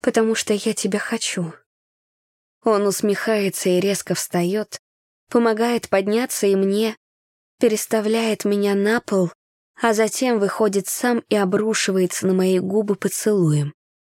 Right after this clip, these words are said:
Он не похож на всех, кто был до. В нём больше желания, больше дерзости и власти. Мирослав не давит,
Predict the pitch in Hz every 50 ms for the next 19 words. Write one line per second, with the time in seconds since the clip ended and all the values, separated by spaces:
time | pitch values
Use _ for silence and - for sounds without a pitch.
0 | _ _ _ _ _ _ _ - 240 240 233 233 233 233 233 233 - - 240 233
1 | - - - 285 262 214 - - 196 190 180 - - - 240 233 220 - - -
2 | - - 208 190 196 208 214 214 208 196 196 170 151 147 - _ _ _ _ _
3 | _ _ _ _ _ _ _ _ _ _ _ _ - 226 202 196 202 196 190 190
4 | 196 185 185 196 208 214 202 - - - 190 180 180 180 180 190 208 208 196 175
5 | 156 151 147 147 - _ _ _ _ _ _ _ _ _ - 220 208 214 202 196
6 | - - - 202 190 180 - 226 240 240 220 196 190 185 180 - - - 196 -
7 | - - 220 208 208 220 214 170 139 - - - - - 160 151 - _ _ _
8 | _ _ _ _ _ _ _ _ _ _ _ _ _ _ _ _ _ _ - 240
9 | 240 240 233 226 - - 269 262 247 240 - 240 233 226 208 247 262 254 226 185
10 | 175 - - -